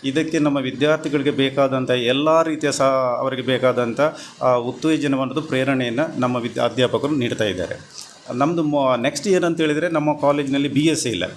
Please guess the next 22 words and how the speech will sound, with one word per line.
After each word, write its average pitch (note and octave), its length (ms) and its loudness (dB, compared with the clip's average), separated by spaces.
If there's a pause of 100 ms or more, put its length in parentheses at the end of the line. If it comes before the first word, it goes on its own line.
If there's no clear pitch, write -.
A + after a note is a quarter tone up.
(120)
ಬಿ C3 120 2
ಎಸ್ D#3 160 2
ಸಿ D#3 60 -2
ಒಂದು C3+ 160 0
ಆಗಬೇಕು. A2 640 -2 (200)
ಅದೇ C#3 240 2
ರೀತಿಯಲ್ಲಿ C#3+ 380 0
ಬಿ C#3+ 160 2
ಸಿ D#3+ 140 -2
ಎ D#3 120 0
ಕೋರ್ಸನ್ನು C#3+ 480 -2
ಕೂಡ D3 200 2 (340)
ನಾವು C3+ 180 2
ಪ್ರಾರಂಭ C3+ 380 2
ಮಾಡಬೇಕಂತೇಳಿ C3+ 680 -2
ನಮ್ಮ C#3+ 200 0
ಮಾನ್ಯ B2+ 180 0
ಶಾಸಕರಿಗೆ B2 540 0
ಈಗಾಗಲೇ B2+ 300 4
ನಾವು C3 160 -4
ಮನವಿಯನ್ನು B2 840 -4
ಸಲ್ಲಿಸಿದ್ದೇವೆ. C#3 760 0